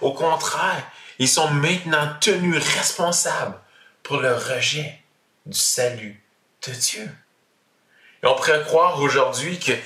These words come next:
c'est raide de la part de Paul de parler ainsi au peuple. Mais Paul savait qu'après la mort vient le jugement de Dieu pour le péché. Il savait que tous ceux qui s'étaient, qui ne s'étaient pas repentis, ils n'avaient pas placé leur foi en Christ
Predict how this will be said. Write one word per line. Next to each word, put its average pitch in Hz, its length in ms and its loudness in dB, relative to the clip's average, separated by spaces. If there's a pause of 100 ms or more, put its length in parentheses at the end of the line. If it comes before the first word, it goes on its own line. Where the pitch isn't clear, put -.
(160)
c'est 135 220 2
raide 160 300 2
de 123 60 0
la 110 80 2
part 127 320 2
de 135 80 4
Paul 135 480 2
de 117 60 4
parler 143 680 0
ainsi - 520 0 (300)
au 131 120 2
peuple. - 380 0 (280)
Mais 139 100 4
Paul 190 300 4
savait 175 400 2
qu'après - 340 0
la 131 140 2
mort 143 420 0
vient 139 280 0
le 143 100 4
jugement 143 720 -2 (480)
de 135 100 4
Dieu 143 420 -4
pour 127 140 -8
le 135 140 -2
péché. 151 640 -2 (220)
Il 139 80 -2
savait 190 360 4
que 160 80 -2
tous 180 320 -2
ceux 190 520 2 (640)
qui - 120 -2
s'étaient, 151 360 2 (340)
qui 156 80 -2
ne 151 180 4
s'étaient 165 360 2
pas 180 160 2
repentis, 175 960 2
ils 156 80 -10
n'avaient 139 240 2
pas 160 120 0
placé 165 360 0
leur 165 160 -2
foi 151 260 0
en 147 140 0
Christ - 440 -4